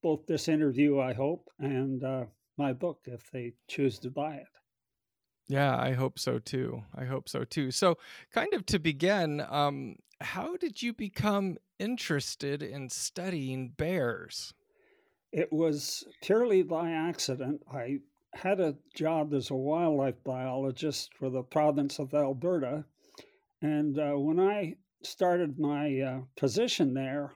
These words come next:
Speaker 1: the black bears in northwest Alberta were doing, uh, hundreds of thousands of dollars damage to beekeepers.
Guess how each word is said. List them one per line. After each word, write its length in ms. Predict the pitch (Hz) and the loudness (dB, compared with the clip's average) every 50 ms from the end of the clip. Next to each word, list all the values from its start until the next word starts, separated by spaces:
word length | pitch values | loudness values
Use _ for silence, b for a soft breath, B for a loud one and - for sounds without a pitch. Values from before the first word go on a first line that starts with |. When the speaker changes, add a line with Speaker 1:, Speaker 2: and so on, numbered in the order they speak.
| _ _ b b b b b b b b _ _ - | _ _ b b b b b b b b _ _ -8
Speaker 1:
the 440 | 120 131 160 151 151 147 147 135 135 - | -4 -2 0 2 2 2 2 0 -2 -4
black 360 | - 165 208 254 - - _ | -4 -2 -2 -2 -2 -4 _
bears 420 | - 160 143 139 143 151 139 - - | 4 6 6 6 6 4 2 0 0
in 140 | 143 139 | 2 2
northwest 640 | 139 151 165 180 - - - 151 156 156 - - - | 4 4 2 0 0 -2 0 2 2 2 0 0 0
Alberta 560 | 143 143 143 131 127 160 175 190 175 165 139 | 0 2 2 0 0 0 0 2 2 2 0
were 240 | 131 139 143 143 139 | 2 0 2 2 0
doing, 560 | 139 120 135 160 170 160 156 156 147 143 139 - - _ _ _ _ _ _ _ _ _ _ | 0 0 0 2 4 4 4 4 2 2 0 -4 -10 _ _ _ _ _ _ _ _ _ _
uh, 320 | 139 139 135 131 135 131 131 - - | -8 -6 -6 -4 -6 -8 -10 -14 -16
hundreds 500 | - - - 214 226 208 190 165 135 - | -16 -2 0 0 4 4 4 4 2 0
of 80 | 151 139 | -6 -4
thousands 540 | - - 147 147 160 151 117 131 131 - - | 0 2 4 4 4 2 2 0 -4 -2 -4
of 160 | 139 127 127 | -4 -4 -2
dollars 400 | 147 143 147 156 143 135 135 113 | 0 2 2 2 2 0 0 -2
damage 640 | 120 135 143 151 170 160 139 131 127 117 - - - | -4 -4 0 2 2 2 2 0 -4 -8 -10 -10 -10
to 260 | - - 143 143 139 | -4 -2 0 0 0
beekeepers. 920 | 120 - 196 220 226 - - 170 131 107 - 135 - - - - - - | 0 0 -2 -2 -2 2 4 4 4 4 -2 -10 -10 -10 -10 -12 -12 -12